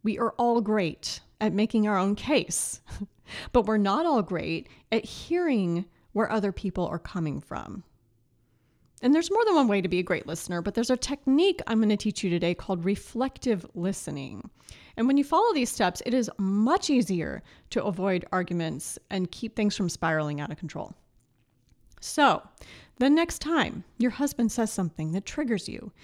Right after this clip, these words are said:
and your knee-jerk reaction would normally be to get defensive,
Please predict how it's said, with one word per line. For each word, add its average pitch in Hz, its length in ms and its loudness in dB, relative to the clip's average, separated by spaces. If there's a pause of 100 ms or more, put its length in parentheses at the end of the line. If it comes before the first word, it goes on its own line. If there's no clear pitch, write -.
(260)
and 214 140 4
your 214 100 4
knee-jerk 240 500 2
reaction 247 680 -2
would 180 120 -2
normally 233 420 4
be 190 360 -4 (240)
to - 100 -2
get - 200 -4
defensive, - 880 -2